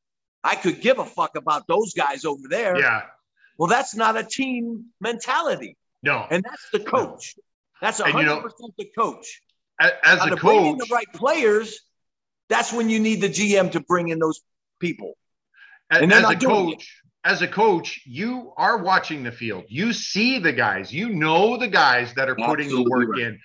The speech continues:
Speaker 2: You don't have to look over their shoulder because they're putting the work in and you recognize it immediately. And that's a part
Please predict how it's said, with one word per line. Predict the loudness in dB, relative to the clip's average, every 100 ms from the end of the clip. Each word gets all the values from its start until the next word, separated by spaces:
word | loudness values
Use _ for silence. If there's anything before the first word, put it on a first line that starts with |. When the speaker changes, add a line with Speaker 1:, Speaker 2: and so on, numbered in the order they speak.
| -20 -16
Speaker 2:
You | -6 0
don't | 4 4
have | 4 6 6 4 2
to | -2 0 -2 -4
look | -2 -2 0
over | 0 0
their | 2 2
shoulder | 0 -2 0 0 -2 -6 -6
because | -10 -6 -2 -2 -4 -18 -12
they're | 0 2 2
putting | 0 -2 0
the | -2
work | 0 -2 -2
in | -2 0 -2
and | -4 -4
you | -6 0
recognize | 0 0 -4 -2 -2 -2
it | -10
immediately. | -10 -8 -8 -8 -4 -4 -4
And | -2
that's | 0 0 -2
a | -8
part | -2 2 2 0